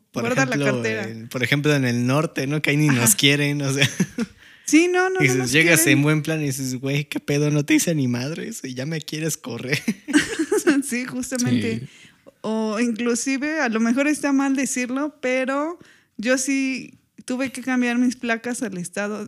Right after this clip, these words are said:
Speaker 2: Bueno, eran de la ciudad y las cambié para el Estado de México.
Speaker 3: Para evitar.
Speaker 2: Para evitar cosas así.
Speaker 1: Sí, la neta.
Speaker 2: Porque te ubican
Speaker 3: Ya.
Speaker 2: que vienes de la ciudad y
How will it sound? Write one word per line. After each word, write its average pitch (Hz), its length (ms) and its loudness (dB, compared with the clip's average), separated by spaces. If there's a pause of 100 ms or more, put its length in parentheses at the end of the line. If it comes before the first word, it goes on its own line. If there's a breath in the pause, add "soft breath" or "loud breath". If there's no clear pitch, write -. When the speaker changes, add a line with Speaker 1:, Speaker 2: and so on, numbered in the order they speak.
Speaker 2:
Bueno, 240 300 -2
eran 254 200 -2
de 233 80 0
la 180 140 -6
ciudad 196 460 -8 (100)
y 208 80 -10
las 185 200 -10
cambié 202 300 -4
para 220 200 -6
el 185 120 -10
Estado 202 320 -6
de 208 100 -4
México. 233 560 -4 (280 soft breath)
Speaker 3:
Para 104 180 -2
evitar. 107 400 -2
Speaker 2:
Para 214 240 0
evitar 208 580 -2
cosas 208 360 -10
así. 220 340 -10
Speaker 1:
Sí, - 560 -4
la 147 140 -14
neta. 143 220 -16
Speaker 2:
Porque 202 360 -4 (220)
te 226 140 0
ubican 262 480 2
Speaker 3:
Ya. - 60 0
Speaker 2:
que 226 160 0
vienes 240 360 0
de 233 100 -2
la 196 160 -4
ciudad 208 440 -2
y 226 400 -6